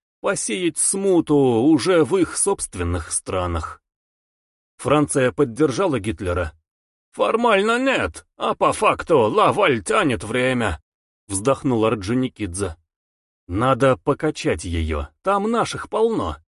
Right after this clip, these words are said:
Народный фронт там тоже силен». «А если мы лишь спровоцируем его на ужесточение?» с сомнением протянул мужчина. «Если ничего не делать, Испания обречена.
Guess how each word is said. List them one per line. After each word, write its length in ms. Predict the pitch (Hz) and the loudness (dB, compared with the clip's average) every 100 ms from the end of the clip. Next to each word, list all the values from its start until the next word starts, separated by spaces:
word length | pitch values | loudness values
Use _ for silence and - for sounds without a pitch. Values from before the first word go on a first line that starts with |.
| _ _ _ - | _ _ _ -4
Народный 500 | 113 156 196 220 214 | 0 2 2 2 -2
фронт 420 | - 202 185 - | 0 0 0 -2
там 220 | 202 196 | -4 -2
тоже 340 | 190 190 175 170 | 0 0 2 -2
силен». 480 | - 110 107 110 76 _ _ _ _ _ _ _ _ | 0 0 0 -2 -8 _ _ _ _ _ _ _ _
«А 220 | - 165 160 | -2 2 4
если 460 | 170 165 214 185 | 4 2 2 2
мы 180 | 170 180 | 2 2
лишь 320 | 175 190 - | 0 -2 -4
спровоцируем 1040 | - 226 151 127 - 254 226 135 147 180 | -4 0 2 2 -2 0 2 4 4 2
его 380 | 170 190 175 190 | 0 0 2 2
на 160 | 185 196 | 2 2
ужесточение?» 1200 | 190 220 - 180 131 - 120 110 143 214 240 240 _ _ | 2 2 0 0 -2 -2 -2 0 0 0 -2 -2 _ _
с 80 | - | -4
сомнением 720 | - 127 123 131 117 110 107 | 0 2 2 2 2 0 0
протянул 520 | 127 127 139 123 113 | 0 -2 0 0 0
мужчина. 540 | 117 120 - 98 95 85 _ _ _ _ _ _ _ _ _ - | -2 -4 -6 -6 -6 -8 _ _ _ _ _ _ _ _ _ -10
«Если 540 | 85 131 143 160 156 | -2 2 2 4 4
ничего 560 | 147 151 - 151 156 165 | 6 4 2 2 4 2
не 120 | 120 | 2
делать, 440 | 107 92 90 - | 0 -2 -2 -2
Испания 760 | 147 - 151 135 127 127 120 123 | -4 0 0 2 0 0 0 0
обречена. 720 | 120 127 - 123 123 92 | -2 -4 -2 -2 0 -2